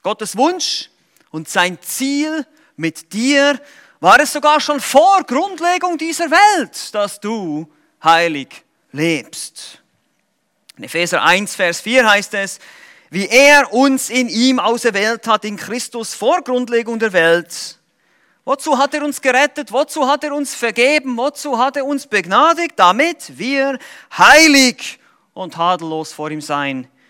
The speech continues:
in Liebe. Epheser eins, vier. Aber die Frage ist immer noch, wie machen wir das ganz praktisch? Wie schaffen wir es nicht immer und immer wieder auf die Nase zu fallen? Und das werden wir natürlich auch.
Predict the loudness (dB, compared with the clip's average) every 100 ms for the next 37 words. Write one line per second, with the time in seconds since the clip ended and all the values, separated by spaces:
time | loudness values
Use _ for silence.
0 | _ _ -12 -6 -4 -4 -6 -8 _ -14
1 | -12 -12 -4 -2 -2 -4 -14 -18 _ _
2 | _ _ _ _ -8 0 0 -2 -12 _
3 | _ _ _ _ _ _ _ _ _ _
4 | _ _ _ _ _ -20 -20 -4 0 2
5 | 0 -4 -4 -2 0 0 -2 -16 _ _
6 | _ _ -12 -6 -6 -6 -8 -10 -6 -8
7 | -8 -2 -2 -2 -12 -20 -20 -20 -20 _
8 | _ _ _ _ _ _ _ _ _ _
9 | _ _ -8 2 2 2 -6 0 2 4
10 | 2 0 -6 -4 -4 -2 0 0 -2 -4
11 | -4 -2 -2 -2 -4 2 2 0 -4 0
12 | 0 0 -12 -2 0 0 -4 -10 0 2
13 | 2 0 -8 -10 -10 -14 -8 -4 -4 -4
14 | -10